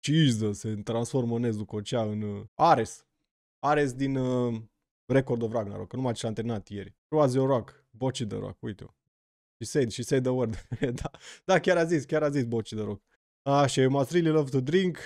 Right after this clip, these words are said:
Bineînțeles, bineînțeles, mă ajută să uit chestii, da. Nu, pe mine nu. Nu am pățit niciodată să-mi iau blackout din ăla.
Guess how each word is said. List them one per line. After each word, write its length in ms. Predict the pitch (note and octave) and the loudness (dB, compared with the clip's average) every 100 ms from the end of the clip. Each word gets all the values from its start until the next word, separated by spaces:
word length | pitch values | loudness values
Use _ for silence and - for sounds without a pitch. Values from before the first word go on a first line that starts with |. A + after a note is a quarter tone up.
| - - - | -16 -14 -4
Bineînțeles, 600 | E3 D#3+ F3+ F3+ E3 B2 | 0 0 2 4 6 4
bineînțeles, 460 | A#2 B2 B2+ C3 | 0 -2 0 0
mă 120 | A#2 A#2+ | 0 -2
ajută 240 | D3 - | -2 -4
să 140 | - | -2
uit 220 | C#3 B2+ A2 | 0 0 -2
chestii, 400 | A#2+ A2 - G2 | -8 -8 -10 -10
da. 240 | G#2+ F#2 - - _ _ _ _ _ | -10 -10 -20 -20 _ _ _ _ _
Nu, 180 | - B2+ | -6 -4
pe 180 | F2+ A#2 | -4 -6
mine 160 | A#2+ A2+ | -4 -4
nu. 200 | G2 - | -8 -10
Nu 180 | A2 A2 | -6 -4
am 100 | G#2 | -4
pățit 240 | G#2+ A2+ | -4 -6
niciodată 340 | G#2+ G#2+ A2 | -8 -6 -8
să-mi 180 | - G#2 | -8 -8
iau 80 | G#2 | -6
blackout 340 | G2+ G2+ G2+ | -6 -8 -10
din 100 | F#2+ | -10
ăla. 180 | F#2+ F#2+ | -14 -16